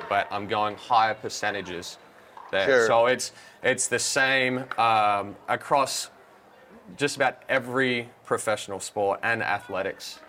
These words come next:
Speaker 1: in itself. You know, there's, there's tendencies, uh, there's, there's positioning, and you're reading so much more than what the actual play is.
Speaker 2: Sure. Yeah, very cool.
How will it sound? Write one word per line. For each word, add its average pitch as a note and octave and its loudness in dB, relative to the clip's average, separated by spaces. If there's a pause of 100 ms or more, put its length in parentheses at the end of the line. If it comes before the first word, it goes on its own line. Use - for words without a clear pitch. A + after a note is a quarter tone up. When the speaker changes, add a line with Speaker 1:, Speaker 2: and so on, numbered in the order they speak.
Speaker 1:
in F#2+ -6
itself. F#2 -4
You - -12
know, G2+ -2
there's, G#2+ -4
there's A2 -2
tendencies, A#2 -6 (360)
uh, F#2 2
there's, G2 -2
there's F#2+ -4
positioning, A2 -4
and A2 -2
you're A#2+ -2
reading C3 -2
so A#2+ -4
much A#2+ -2
more G#2 -2
than G2+ -8
what G2 -2
the - -2
actual F#2 -4 (600)
play F#2 -2
is. - -10 (420)
Speaker 2:
Sure. G#2+ 2 (420)
Yeah, G#2+ 0
very C3 4
cool. C#3 6